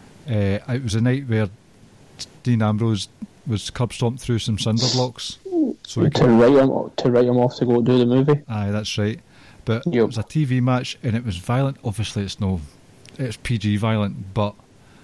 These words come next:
Speaker 1: it was heavy duty and it was fast as hell. And it just gave it a, a, such a good energy that you couldn't help but be on the edge of your seat for it.
Speaker 2: Mm-hmm.
Speaker 1: Uh, so, I, I,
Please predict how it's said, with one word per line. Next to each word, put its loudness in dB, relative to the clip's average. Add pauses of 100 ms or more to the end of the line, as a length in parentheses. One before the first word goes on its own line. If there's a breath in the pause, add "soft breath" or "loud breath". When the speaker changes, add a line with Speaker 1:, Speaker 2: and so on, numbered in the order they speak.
(240 soft breath)
Speaker 1:
it -6
was -4
heavy 0
duty -2
and -2
it -6
was -8
fast -4
as -4
hell. -2 (800 soft breath)
And -4
it -6
just -4
gave -2
it -2
a, -2 (460)
a, -12 (180)
such -6
a 0
good -2
energy 0
that -4
you -6
couldn't -4
help -4
but -8
be 0
on 2
the 2
edge 0
of -4
your -2
seat -6
for -2
it. -6 (1000 loud breath)
Speaker 2:
Mm-hmm. 0
Speaker 1:
Uh, -8
so, -4
I, -8 (1500 loud breath)
I, -14